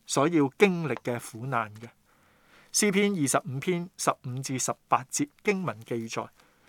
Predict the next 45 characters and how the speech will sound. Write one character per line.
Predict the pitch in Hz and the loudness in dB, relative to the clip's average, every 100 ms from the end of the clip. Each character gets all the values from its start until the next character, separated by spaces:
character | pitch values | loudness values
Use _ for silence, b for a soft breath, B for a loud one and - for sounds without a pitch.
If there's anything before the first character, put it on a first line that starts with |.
| b b b | b b b
我 | 160 220 | 6 6
的 | 285 | 8
眼 | 202 190 | 8 8
目 | 202 165 | 6 2
時 | - 139 | 2 2
常 | 139 135 | 2 0
仰 | 139 156 | 0 2
望 | 175 147 139 | 2 2 2
耶 | 135 | 0
和 | 123 120 | 0 2
華， | 120 120 | 4 2
因 | 151 233 196 | 2 0 2
為 | 147 135 | 2 2
他 | - 180 170 | 4 4 4
必 | 202 | 2
將 | 190 - 190 185 151 | -4 2 2 2 -2
我 | 127 | -4
的 | 151 | -2
腳 | 143 127 _ | -2 -2 _
從 | - 127 113 - | -8 -8 -8 -6
網 | 127 123 139 | -4 -4 -4
裏 | 120 120 - | -4 -4 -2
拉 | 165 151 147 | -2 0 -4
出 | - | -6
來。 | - 120 - b b b b b b | -8 -10 -20 b b b b b b
求 | - 180 | 6 6
你 | 180 202 | 8 4
轉 | 208 147 185 208 | 2 0 2 4
向 | 170 156 | 4 2
我， | 135 123 135 - _ _ - | 0 2 0 -4 _ _ 2
憐 | 147 123 117 | 4 4 0
恤 | 214 - | 0 0
我， | 127 113 120 _ b b b | -8 -8 -12 _ b b b
因 | 175 170 | 2 4
為 | 143 127 123 b | 2 2 -2 b
我 | 135 143 | 2 4
是 | 151 143 131 131 _ | 4 0 -2 -4 _
孤 | - 220 196 | -2 0 0
獨 | 156 - _ _ - | 0 -2 _ _ -8
困 | - 139 120 | 0 0 0
苦， | - 110 123 - b b b | -8 -6 -6 -8 b b b
我 | 143 196 | 6 6
心 | - 254 226 | 6 2 2
裏 | 139 | 2
的 | 139 | 4